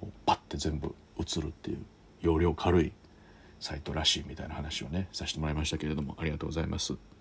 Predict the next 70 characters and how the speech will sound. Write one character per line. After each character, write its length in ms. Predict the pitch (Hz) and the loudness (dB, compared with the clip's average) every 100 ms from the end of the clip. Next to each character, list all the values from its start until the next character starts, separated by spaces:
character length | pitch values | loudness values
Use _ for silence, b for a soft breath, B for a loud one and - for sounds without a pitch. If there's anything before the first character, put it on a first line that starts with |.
| B B B B B B B - | B B B B B B B 0
え 480 | 87 82 80 80 80 | 2 4 4 4 6
ー、 40 | |
デ 100 | 80 | 10
ィ 20 | 104 | 12
ー 40 | |
ジ 120 | 104 | 12
ェ 60 | 92 | 12
ー 20 | |
レ 100 | 87 | 12
ン 120 | 85 | 8
ゲ 100 | 82 | 6
さ 120 | - | 4
ん 80 | 80 | 2
も 120 | 78 | 0
ね、 200 | 85 85 - | 2 2 0
え 140 | 80 82 | 0 4
ー、 20 | |
「元 240 | 90 107 92 | 10 10 10
気 140 | 80 | 4
の 100 | 78 | 2
玉 220 | 82 78 | 2 2
と 80 | 80 | 4
美 60 | 80 | 4
味 80 | |
し 160 | 76 85 | 6 4
い 20 | |
棒、 240 | 82 80 - | 4 2 -2
あ 60 | - | -2
り 80 | |
が 80 | 80 | -2
と 80 | 80 | -2
う 40 | |
ご 60 | 82 | -4
ざ 60 | 82 | -4
い 60 | |
ま 100 | 85 | -4
す。 180 | - - - B B B B B - - | -6 -6 -10 B B B B B -18 -4
え 340 | 82 80 78 80 | 0 0 0 -2
ー、 40 | |
い 40 | |
つ 120 | 76 80 | -2 -2
も 140 | 80 | -2
癒 120 | 82 78 | -2 0
さ 120 | 80 | 0
れ 40 | |
て 80 | 71 | -2
ま 80 | 80 | -4
す。 100 | - | -2
浦 120 | 87 | 0
井 40 | |
さ 100 | 82 | 2
ん 20 | 80 | 2
の 100 | 78 | 2
人 180 | 87 | 2
物 220 | 85 85 - | 2 2 0
観 180 | 85 | 0
察 200 | 78 80 | -2 -2
が 80 | 73 | -4
面 100 | 80 | -2
白 140 | - 78 | -2 -2
い 20 | |
で 80 | - | -4
す。」 100 | - | -4
あ 0 | |
ー、 260 | 80 82 78 - - - - - - - - | -2 -2 -2 -10 -20 -20 -20 -20 -20 -20 -12
人 240 | - 110 98 | -4 2 8
物 320 | 107 - 107 | 8 10 8
観 180 | - 101 | 8 4
察。 380 | 82 78 - - b b b b b b b - - - - - - | 4 0 -4 -6 b b b b b b b -20 -20 -20 -20 -20 -8
あ、 180 | - | -6